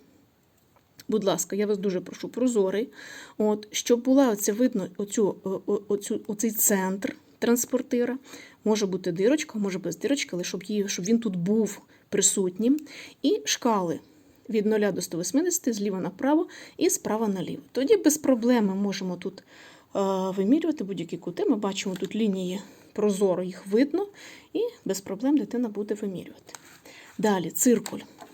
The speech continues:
Який взяти циркуль? Я рекомендую брати циркуль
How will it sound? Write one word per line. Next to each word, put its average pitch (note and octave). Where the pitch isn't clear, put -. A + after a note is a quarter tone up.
Який G3
взяти A3
циркуль? -
Я C#4
рекомендую C4
брати A3+
циркуль G#3